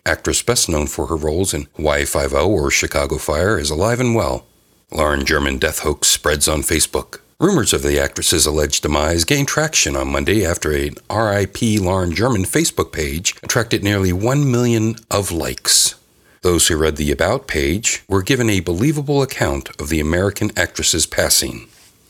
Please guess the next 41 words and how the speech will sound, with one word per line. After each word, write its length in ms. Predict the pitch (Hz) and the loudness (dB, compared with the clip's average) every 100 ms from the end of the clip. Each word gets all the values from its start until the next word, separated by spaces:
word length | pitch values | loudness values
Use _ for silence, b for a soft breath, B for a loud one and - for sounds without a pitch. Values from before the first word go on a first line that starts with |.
| - | -6
At 120 | 85 | -2
about 280 | 82 82 82 | 0 0 0
eleven 340 | 80 85 92 | 2 2 0
A 200 | 101 95 | 2 2
M 200 | 92 92 | 2 2
Eastern 380 | 95 - 107 98 | 0 0 0 0
Time 400 | - 104 104 113 | 0 0 0 -2
on 260 | - 95 90 | -2 -2 0
Monday, 400 | 101 117 123 123 | 0 0 0 0
April 260 | 110 123 | -2 -2
twenty-seven, 680 | 123 - 120 120 - 127 127 | -6 -2 0 0 0 0 -2
two 160 | 117 120 | -2 -2
thousand 320 | 117 120 123 | -2 -2 0
and 160 | 127 123 | 0 0
fifteen, 640 | - - - 82 71 65 - - | -2 -4 -4 -4 -2 -6 -10 -4
our 140 | 95 | -2
beloved 420 | 87 90 104 107 | 0 0 0 0
actress 460 | 117 107 - 131 - | 0 -2 0 0 2
Lauren 320 | 117 120 135 | 2 2 0
German 480 | 113 110 76 65 64 - | 0 0 0 -4 -8 -4
passed 360 | - 117 - | 0 2 2
away. 460 | 139 110 60 57 - _ _ | 2 0 -2 -6 -14 _ _
Lauren 260 | 78 73 67 | -4 -2 -2
German 380 | 76 71 78 73 | -2 -2 -2 -2
was 120 | 69 | -4
born 300 | - 73 78 | -4 -2 -2
on 100 | 73 | -2
November 380 | 76 76 76 76 | -2 -2 -2 -4
twenty-ninth, 640 | - 80 78 78 90 - | -4 -4 -4 -2 -2 -2
nineteen 400 | 85 73 - 73 | -4 -4 -4 -4
seventy-eight 520 | - 71 71 71 90 | -4 -4 -4 -4 -2
in 140 | 107 71 | -2 -4
Huntington 500 | - 78 - 73 73 | -8 -10 -8 -8 -6
Beach. 600 | - 101 - - - - B | -4 -4 -4 -6 -4 -6 B
She 140 | - 120 | -4 2
will 160 | 110 | 2
be 160 | 110 110 | 2 2
missed 340 | 113 120 - | 0 0 -2
but 140 | - - | 0 -2
not 180 | 92 90 | 0 0
forgotten. 560 | 98 78 71 - - | -2 -2 -6 -10 -20